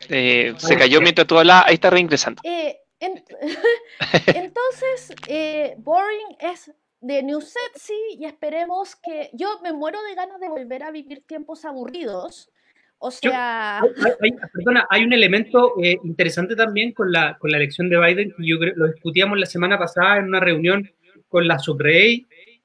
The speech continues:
Speaker 2: eh, y, y dice relación con la participación de Estados Unidos en los organismos internacionales. Eh, y, y creo que también va a ser mucho más fluida esa participación.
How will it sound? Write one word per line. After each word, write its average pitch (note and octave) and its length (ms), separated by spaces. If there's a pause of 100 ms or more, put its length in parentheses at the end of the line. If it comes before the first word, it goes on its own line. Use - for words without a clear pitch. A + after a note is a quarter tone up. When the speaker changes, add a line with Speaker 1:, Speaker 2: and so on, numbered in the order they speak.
(500)
Speaker 2:
eh, C#3 560 (1000)
y, E3+ 460
y E3 420 (560)
dice G3 320
relación A3+ 460
con A#3+ 120
la G3+ 140
participación F#3+ 1120
de F#3 380
Estados F#3+ 400
Unidos F#3+ 500
en E3+ 220
los F3 160
organismos F3 680
internacionales. D#3 840 (440)
Eh, C#3+ 360
y, F3 300
y - 20
creo E3+ 220
que F#3+ 80
también F3 420
va A3 60
a - 80
ser F#3+ 140
mucho B3 320
más A#3 180
fluida G3+ 300
esa F#3+ 140
participación. D#3+ 720